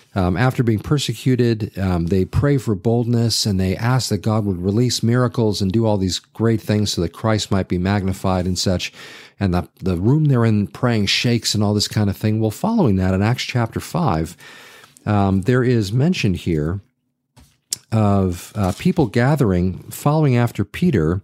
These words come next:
Uh, where is it here? Uh, uh, da, da, da, da, da, da,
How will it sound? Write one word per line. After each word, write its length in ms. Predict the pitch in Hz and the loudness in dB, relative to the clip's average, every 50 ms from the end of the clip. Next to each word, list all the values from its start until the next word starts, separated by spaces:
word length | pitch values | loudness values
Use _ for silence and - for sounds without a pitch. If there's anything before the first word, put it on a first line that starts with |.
| - - - - - - - - - _ _ _ _ - - | -8 -14 -20 -20 -20 -20 -20 -20 -20 _ _ _ _ -6 -2
Uh, 380 | 107 104 101 95 92 90 87 | 0 2 2 4 4 2 2
where 220 | 90 104 120 123 104 | 2 2 2 2 2
is 140 | 87 76 | 0 0
it 100 | 78 76 | -2 -6
here? 400 | - - 80 71 67 65 98 98 - _ _ _ - 117 | -4 -4 -2 -2 -2 -4 -6 -10 -14 _ _ _ -8 -4
Uh, 560 | 101 92 90 87 85 80 78 - - 90 - - 110 - _ _ _ _ _ _ _ _ _ _ _ _ _ - - _ _ _ _ _ _ _ _ _ - 131 | -2 -2 0 0 0 -2 -2 -4 -4 -6 -8 -10 -14 -16 _ _ _ _ _ _ _ _ _ _ _ _ _ -10 -10 _ _ _ _ _ _ _ _ _ -8 -6
uh, 360 | 107 117 120 120 113 95 95 - | -4 -4 -4 -4 -4 -4 -6 -6
da, 120 | - 104 | -6 -6
da, 160 | 101 - 85 | -6 -6 -8
da, 140 | 82 - - - | -10 -10 -12 -10
da, 120 | - 113 107 - | -8 -8 -8 -8
da, 120 | - - - - | -10 -12 -12 -8
da, 140 | - 82 - | -8 -8 -8